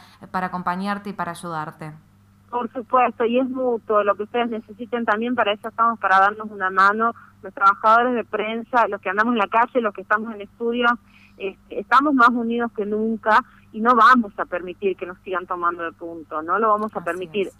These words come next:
Speaker 2: En voz hago extensivo, extensivo el saludo a todos los compañeros trabajadores de prensa,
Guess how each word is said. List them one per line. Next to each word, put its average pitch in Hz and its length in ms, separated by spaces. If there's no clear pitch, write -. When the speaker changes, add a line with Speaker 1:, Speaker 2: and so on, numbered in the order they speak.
Speaker 2:
En 220 340
voz 285 320
hago 220 200
extensivo, 233 640
extensivo 208 480
el 240 80
saludo 220 300
a 226 160
todos 302 300
los 202 160
compañeros 190 500
trabajadores 190 600
de 185 100
prensa, 180 440